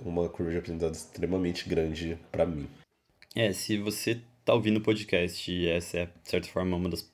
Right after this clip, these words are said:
Speaker 2: primeiras vezes que você tava ouvindo falar sobre Swift U I, é,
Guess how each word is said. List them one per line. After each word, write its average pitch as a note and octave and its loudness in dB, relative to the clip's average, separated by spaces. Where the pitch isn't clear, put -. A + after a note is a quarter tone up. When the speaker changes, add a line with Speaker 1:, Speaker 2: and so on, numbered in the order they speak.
Speaker 2:
primeiras F2+ 2
vezes E2+ 0
que - -10
você - -10
tava F2 -4
ouvindo F2 0
falar E2+ -2
sobre E2 -10
Swift - -8
U E2+ 2
I, G#2 6
é, E2 -2